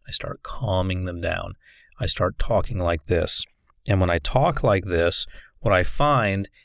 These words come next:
is that they are able to relax. They start thinking like this, and they start talking like this.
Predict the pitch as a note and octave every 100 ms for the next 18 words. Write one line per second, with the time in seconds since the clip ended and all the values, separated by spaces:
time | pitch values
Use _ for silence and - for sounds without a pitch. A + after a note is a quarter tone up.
0 | _ - A2+ G#2 A2+ A2 A2+ G2+ A#2+ B2
1 | C3+ C3+ C3+ A2+ G#2+ G2 F#2 - F2+ E2
2 | D#2+ D2+ - - A2 B2 - C3+ - -
3 | D3+ - C#3 F#2 E2+ E2 F2 E2 - -
4 | - G#2 A2+ - G#2+ - - E2+ - F#2
5 | D#2+ D#2 - F#2 -